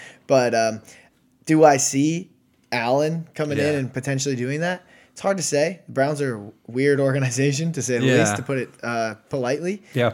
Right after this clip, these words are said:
Speaker 1: But I think Tyrod Taylor fits what they're trying to build right now, at least. And
Speaker 3: Jarvis Landry's gonna love him.
Speaker 1: Yeah. Uh,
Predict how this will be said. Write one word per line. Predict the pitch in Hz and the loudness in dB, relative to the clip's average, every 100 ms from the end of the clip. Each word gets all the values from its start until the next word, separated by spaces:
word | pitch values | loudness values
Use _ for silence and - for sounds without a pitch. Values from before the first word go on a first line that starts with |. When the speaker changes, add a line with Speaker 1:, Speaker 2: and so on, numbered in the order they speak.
| - | 0
Speaker 1:
But | 156 156 - | 2 4 2
I | 156 | 0
think | 240 220 - | -2 -4 0
Tyrod | 208 208 202 | 2 2 2
Taylor | 190 196 190 | 0 0 -2
fits | - 170 165 | -4 -6 -6
what | 160 | -6
they're | 147 | -6
trying | 135 147 143 | -6 -6 -4
to | 123 | -6
build | - 113 120 165 170 175 | -8 -4 0 0 -2 -6
right | 185 180 | -2 0
now, | 185 190 | 0 0
at | 185 | 0
least. | 190 214 - - - - _ _ | -2 -2 -6 -14 -20 -20 _ _
And | 143 147 | 2 6
Speaker 3:
Jarvis | 156 180 131 | 8 6 4
Landry's | 156 190 127 | 2 2 2
gonna | 120 110 | 2 2
love | 113 113 | 0 0
him. | 123 - - | -4 -8 2
Speaker 1:
Yeah. | 165 170 - - - | 4 4 0 -14 -2
Uh, | 143 151 | 2 4